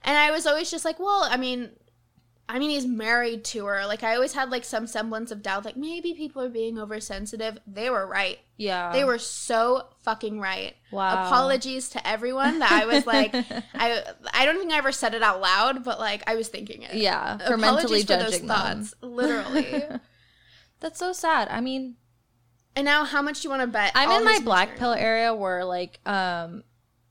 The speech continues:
Speaker 2: I, like, before I, I mean, for a long time, I'm like, "I don't care about men," but, like, secretly I do. But now it's like,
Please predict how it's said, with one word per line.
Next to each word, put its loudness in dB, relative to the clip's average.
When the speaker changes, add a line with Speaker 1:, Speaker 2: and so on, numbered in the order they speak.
Speaker 2:
I, -4
like, -4
before -2
I, -2
I -4
mean, -2
for -4
a 0
long -4
time, -10
I'm -12
like, -12
"I -8
don't -10
care -10
about -12
men," -10
but, -8
like, -8
secretly -10
I -6
do. -8
But -8
now -4
it's -10
like, -6